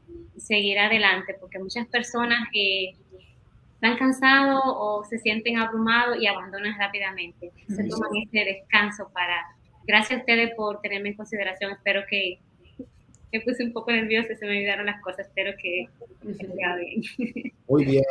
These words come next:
Speaker 2: entonces que gracias a todas. Nos vemos el día jueves en el Mastermind con Johanna Rodríguez y The Unstoppable Girls.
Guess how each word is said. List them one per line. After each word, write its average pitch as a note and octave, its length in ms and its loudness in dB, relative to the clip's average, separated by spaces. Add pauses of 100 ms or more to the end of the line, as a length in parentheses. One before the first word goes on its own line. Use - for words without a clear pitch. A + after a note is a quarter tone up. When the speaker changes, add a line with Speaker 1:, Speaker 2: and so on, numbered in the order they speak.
Speaker 2:
entonces D3 460 0
que D#3 200 2
gracias F3+ 420 6
a E3 120 8
todas. G3+ 520 8
Nos D3+ 220 2
vemos G#3+ 320 8
el F3 120 8
día F#3+ 260 6
jueves G3 440 6
en D#3 100 0
el D3 120 0
Mastermind F3 520 2
con C#3 160 0
Johanna F3+ 340 4
Rodríguez F3 600 6
y E3+ 340 6
The C#3 120 2
Unstoppable C3+ 600 -2
Girls. G3 380 6